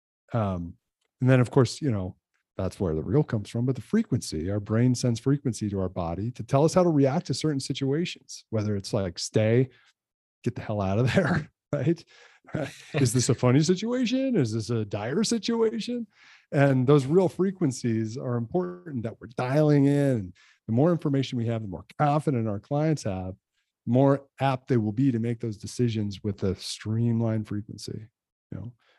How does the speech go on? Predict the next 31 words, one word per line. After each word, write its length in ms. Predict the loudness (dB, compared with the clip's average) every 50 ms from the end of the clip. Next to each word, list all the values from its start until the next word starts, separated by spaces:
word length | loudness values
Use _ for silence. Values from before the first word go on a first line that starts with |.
| _ _ -2
make, 240 | 0 0 0 0 -2 -6 -8 -6
like, 180 | -6 -8 -6 -2
on 100 | 2 2 2
the 60 | 2
field, 320 | 2 4 4 6 6 4 2
and 100 | 0 -2
you 80 | 0 0
guys 480 | 0 0 0 0 -2 -4 -6 -12 -18 _ _ _
know 260 | -4 -2 0 0 2
better, 320 | 2 2 2 2 0 -2 -4
but 160 | -6 -8 -8 _ _ _ _ _ _ _ _ _ _
when 240 | 2 2 4 4 4
you're 360 | 4 4 4 4 2 2 0 -4 _ _ _ _
hyper 960 | -18 -18 -18 -10 -4 0 0 0 0 2 2 2 2 4 2 0 0 -2 -4 _ _ _ _ _ _ _ _ _ _ _ _ _ _ _ _ _ _ _ _
freaked 460 | _ -18 -10 -6 -4 -4 -4 -4 -6
out, 240 | -8 -10 -10 -10 -10
you 80 | -2 0
got 140 | 2 2
adrenaline 880 | 2 0 -2 0 2 4 6 6 6 6 6 6 6 4 4 4 2 2
going, 480 | 2 2 2 2 2 0 0 0 -2 -2
and 220 | -4 -4 -6 -8
it's 200 | -10 -10 -12 -12
a 40 | -14
big 340 | -4 2 4 4 4 4 2
game, 560 | 0 0 2 2 2 2 2 2 0 -2 -2 -6 _ _ _ _ _ _
and 120 | -6 -4 -2
you 120 | 0 0
gotta 200 | 0 2 2 2
make 320 | 0 0 -2 -2 -4 -6 -12
split 320 | -16 -8 -2 -2 -2 -2 -2 -8
decisions. 800 | -8 -8 -2 2 2 4 4 2 0 0 -2 -4 -8 -10 -16